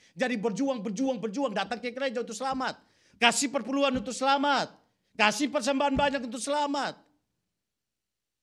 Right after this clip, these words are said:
Saya heran masih ada konsep seperti ini. Padahal kita memahami. Nggak semungkin seorang pun yang bisa mencari Allah. Nggak mungkin seorang pun datang pada Allah.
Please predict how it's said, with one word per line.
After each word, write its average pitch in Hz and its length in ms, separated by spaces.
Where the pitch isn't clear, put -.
Saya 190 160
heran 190 400
masih 160 240
ada 170 160
konsep 160 240
seperti 135 560
ini. 80 160
Padahal 160 320
kita 156 240
memahami. 117 560
Nggak 143 320
semungkin 156 480
seorang 135 400
pun 139 160
yang 120 80
bisa 127 160
mencari 107 400
Allah. 95 240
Nggak 160 220
mungkin 202 240
seorang 180 320
pun 196 80
datang 170 400
pada 135 240
Allah. 117 240